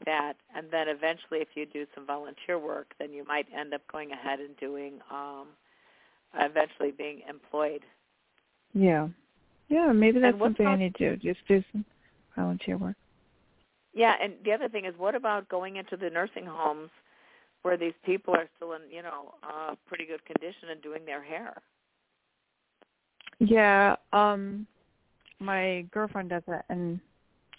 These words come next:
Speaker 2: it's just a lot with the state that I'm in that, um, it's hard to get in there now doing it. So.
Speaker 1: Well, keep that open, would you?
Speaker 2: Yeah.
Speaker 1: But I think that's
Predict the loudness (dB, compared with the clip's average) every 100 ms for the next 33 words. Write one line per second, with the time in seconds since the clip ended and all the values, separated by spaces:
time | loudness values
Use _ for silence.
0 | -18 -16 -2 0 2 4 6 8 8 4
1 | -2 -6 -6 0 2 2 -2 _ -20 -20
2 | -20 -20 -20 _ -2 0 2 2 4 4
3 | 4 2 -2 _ -4 0 0 -2 -4 -4
4 | -8 0 4 6 4 2 0 0 0 -2
5 | -2 -2 -2 0 -2 -4 -4 -4 -4 -6
6 | -8 -6 -6 -2 -4 -2 -4 -6 -14 -20
7 | _ _ _ _ _ _ _ _ _ _
8 | _ -2 -2 0 -4 2 2 2 -2 -4
9 | -6 -6 -6 -8 -10 _ _ _ _ _
10 | _ _ _ _ _ 6 8 10 8 6
11 | 4 0 -4 -2 -4